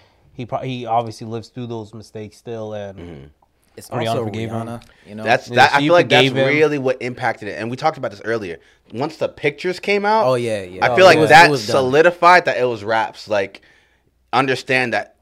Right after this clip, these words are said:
Speaker 2: this is, like,
Speaker 1: So
Speaker 2: America's sweetheart, Rihanna. She's on the come up. She was blowing up at the time anyway. And they were both, you know, the star couple at the time or whatever. So when that happens, pictures come out.
Speaker 3: Yeah,
Speaker 2: Oh,
Speaker 3: yeah.
Speaker 2: yeah. Everyone saw that. That's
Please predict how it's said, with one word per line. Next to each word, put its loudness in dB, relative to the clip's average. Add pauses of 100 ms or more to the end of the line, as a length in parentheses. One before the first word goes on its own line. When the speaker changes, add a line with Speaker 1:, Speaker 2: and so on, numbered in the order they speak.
Speaker 2:
this -6
is, -6
like, 2
Speaker 1:
So -16
Speaker 2:
America's 0
sweetheart, -6
Rihanna. -6
She's -12
on -6
the -10
come -8
up. -10
She -12
was -6
blowing -8
up -8
at -6
the -20
time -10
anyway. -4 (360)
And -8
they 2
were 2
both, 0 (160)
you -10
know, -6 (160)
the -4 (160)
star -4
couple -4
at -2
the -12
time -10
or -6
whatever. -12 (260)
So -10
when -8
that 2
happens, -2 (260)
pictures -2
come -2
out. 4
Speaker 3:
Yeah, -16
Speaker 2:
Oh, 8
Speaker 3:
yeah. 6
Speaker 2:
yeah. -8
Everyone 2
saw 2
that. 4
That's 4